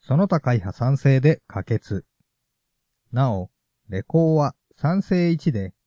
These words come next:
意見が分かれました。六十三号。杉並区立、富士見ヶ丘中学校、改築、空気調和設備工事の請負契約の締結について。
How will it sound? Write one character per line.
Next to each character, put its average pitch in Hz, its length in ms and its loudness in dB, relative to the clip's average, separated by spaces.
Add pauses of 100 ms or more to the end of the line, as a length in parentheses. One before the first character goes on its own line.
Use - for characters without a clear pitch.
(140)
意 160 120 -6
見 156 240 2
が 147 100 4
分 107 160 0
か 104 80 -2
れ 110 80 0
ま 110 140 -2
し - 100 -16
た。 - 160 -10 (1700)
六 107 260 -2
十 196 220 2
三 165 320 -2
号。 90 340 -10 (800)
杉 127 300 -2
並 196 240 2
区 180 140 2
立、 92 400 -4 (420)
富 113 120 -2
士 147 80 2
見 185 120 2
ヶ 180 120 2
丘 175 180 0
中 160 280 -2
学 151 220 0
校、 90 320 -10 (320)
改 147 280 -2
築、 - 400 -4 (240)
空 170 240 0
気 - 160 -20
調 151 280 -2
和 165 120 0
設 - 220 -2
備 165 180 0
工 156 220 2
事 95 120 -4
の 82 180 -10 (520)
請 165 240 0
負 185 140 2 (120)
契 170 200 2
約 113 260 0
の 113 120 -2
締 127 240 0
結 147 280 0
に 151 140 4
つ - 160 -2
い 107 100 -2
て。 - 180 -12